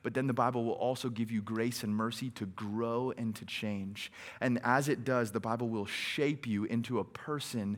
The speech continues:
who loves and knows the God of the universe and who lives a life that pleases Him.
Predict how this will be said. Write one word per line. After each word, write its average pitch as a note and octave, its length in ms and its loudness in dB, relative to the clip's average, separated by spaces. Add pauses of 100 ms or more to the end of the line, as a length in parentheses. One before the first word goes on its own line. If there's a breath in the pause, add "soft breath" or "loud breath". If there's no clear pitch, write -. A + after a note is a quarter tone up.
(300 loud breath)
who C3 200 2
loves C3 880 0
and A2 500 0
knows C#3+ 460 0
the A#2+ 100 -4
God B2 520 -2
of B2 100 -6
the B2 80 0
universe A2 640 -2 (180 loud breath)
and A#2+ 140 -2
who A#2 160 2
lives C3 480 2
a B2 80 0
life A#2 400 -2
that - 200 -4
pleases A2+ 580 -2
Him. G2 320 -10